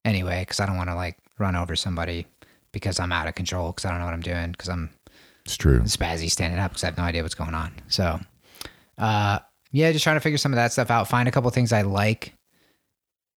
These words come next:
Speaker 1: to try and try to drill 'em a little bit every day.
Speaker 2: Mm-hmm.
Speaker 1: Um,
Speaker 2: No, you have been doing good at that.
Speaker 1: uh, try to, and then try to do it,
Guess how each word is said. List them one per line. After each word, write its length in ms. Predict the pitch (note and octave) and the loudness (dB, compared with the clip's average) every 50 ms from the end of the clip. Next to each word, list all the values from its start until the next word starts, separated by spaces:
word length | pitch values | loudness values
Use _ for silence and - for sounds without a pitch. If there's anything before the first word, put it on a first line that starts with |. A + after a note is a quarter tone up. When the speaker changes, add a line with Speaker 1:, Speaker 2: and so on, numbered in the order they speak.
| _ _ - - | _ _ -14 -6
Speaker 1:
to 100 | - B2 | -4 -2
try 520 | - - A#2 F#2+ F2+ F2+ F#2+ G#2+ A#2+ A2+ - - - _ _ _ _ _ _ - - | -2 0 0 2 2 4 4 2 2 0 -2 -8 -18 _ _ _ _ _ _ -4 -2
and 120 | A2+ G2+ | 0 2
try 140 | G#2+ A2 G#2 | 2 2 0
to 80 | G#2 | 0
drill 260 | F#2+ G2+ G#2+ G#2 G#2 A2 | 0 0 0 0 2 0
'em 160 | A2+ A2 G#2 - _ - - - | 0 -2 -4 -8 _ -20 -10 -4
a 200 | - G#2 G2+ G2+ | -2 0 0 0
little 180 | F#2+ G#2 G#2+ G2+ | 0 0 0 0
bit 120 | G2 G#2 | 0 0
every 180 | G#2 G2+ G2+ G#2 | 0 2 2 2
day. 300 | G#2 G#2+ G#2+ A2 G#2 - _ _ _ - | 2 2 2 2 0 -2 _ _ _ 0
Speaker 2:
Mm-hmm. 460 | - E2 D#2+ E2+ F#2+ A2 A#2+ - - G#2 | 2 4 6 6 6 4 2 0 -2 0
Speaker 1:
Um, 300 | G2+ F#2 F#2 F#2 F2+ E2+ | 2 2 2 2 2 4
Speaker 2:
No, 140 | F#2+ A#2 | 4 6
you 180 | B2+ F#2 F2 F2 | 6 6 6 6
have 160 | F#2+ G#2+ B2 | 4 2 2
been 100 | G#2 D2 | 2 4
doing 220 | C#2 C#2 C#2 C#2+ C#2 | 4 4 4 4 6
good 140 | C#2+ E2 F2+ | 6 6 4
at 80 | E2+ | 4
that. 220 | - C2+ C2 B1+ - - - - - - _ - | 4 4 2 2 0 -2 -8 -16 -16 -14 _ -4
Speaker 1:
uh, 340 | - A2+ G2+ F#2 F2+ F2+ G2+ | -4 -2 -2 -2 -4 -4 -2
try 220 | - - G#2 G2 | -2 -2 0 0
to, 240 | G2 F#2+ F#2+ F#2+ - _ _ _ _ _ _ _ _ _ _ - | 0 0 -2 -2 -4 _ _ _ _ _ _ _ _ _ _ -4
and 100 | A2+ G#2 | -2 -2
then 80 | G2 | -2
try 220 | G2 - - G2+ G2+ | -2 -2 -2 0 0
to 100 | G2 F#2 | -2 -2
do 160 | F2+ F#2+ G2 | -2 -2 -2
it, 220 | G#2 A2 A2 - | -2 -2 -2 -4